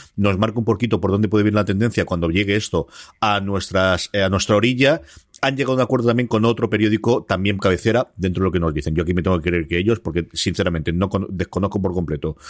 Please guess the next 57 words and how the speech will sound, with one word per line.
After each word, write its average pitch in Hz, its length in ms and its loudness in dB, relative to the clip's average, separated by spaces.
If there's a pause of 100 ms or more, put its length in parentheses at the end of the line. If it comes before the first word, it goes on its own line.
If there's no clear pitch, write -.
(160)
cómo 110 200 2
funcionan 95 300 0
los 90 100 2
periódicos, 92 480 0
eh, 98 80 0
de 92 100 2
Canadá 90 280 2
y 87 40 -2
cuál 92 140 0
es 85 60 -6
importante 87 340 -2
y - 20 -2
cuándo 87 160 0
deja 87 160 -2
de 82 60 -2
ser 90 100 -4
importante, 104 480 0 (320)
pero 113 160 2
que 110 140 0
ya 120 180 6
han 131 80 0
llegado 127 240 4
a - 20 6
un 120 80 2
acuerdo. 135 320 4
Yo 127 180 0
creo 147 120 2
que - 0 -
esa - 140 -2
es 131 60 2
la 113 80 4
forma 123 260 0
en - 20 0
la 110 80 2
que 98 60 0
van 104 120 2
a 104 60 2
llegar 101 200 2
el 101 100 0
resto 95 180 -2
de 92 40 2
los 85 100 0
países. 73 380 -6 (280)
Al 98 120 2
menos 110 200 0
llegar 110 160 4
a - 20 6
un 110 60 2
acuerdo 107 280 2
con 110 220 0
uno 127 360 4
de 90 100 0
los 90 260 -2
tres, 110 240 0
cuatro 110 320 0
considerados 101 480 0
importantes 104 580 0